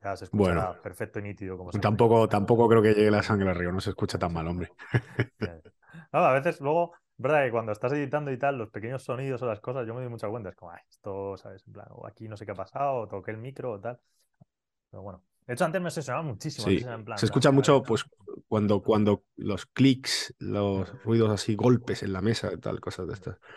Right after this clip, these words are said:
Speaker 1: Sí.
Speaker 2: Muchas veces lo hacemos sin querer, ¿eh?
Speaker 1: Sí.
Speaker 2: Así que ya nos disculpen. En fin, eh, bueno, traemos, traemos,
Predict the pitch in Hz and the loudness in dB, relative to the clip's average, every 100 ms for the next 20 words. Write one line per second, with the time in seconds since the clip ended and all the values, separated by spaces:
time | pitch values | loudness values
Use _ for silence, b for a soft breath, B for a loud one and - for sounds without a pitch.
0 | B B B 117 113 110 117 107 107 104 | B B B 0 4 4 4 2 2 0
1 | 98 92 90 85 120 _ _ b b 101 | -2 -2 -4 -6 -10 _ _ b b -20
2 | b b _ _ _ - - 98 87 87 | b b _ _ _ -18 -12 -6 -6 -6
3 | 85 - _ _ _ - 104 113 107 - | -8 -12 _ _ _ -2 4 6 6 4
4 | 110 98 80 - B B - 104 135 107 | 2 2 -4 -8 B B 0 4 6 4
5 | 117 110 107 110 151 139 123 147 202 196 | 6 8 8 8 6 6 4 6 4 4
6 | 123 135 180 180 | 4 6 6 6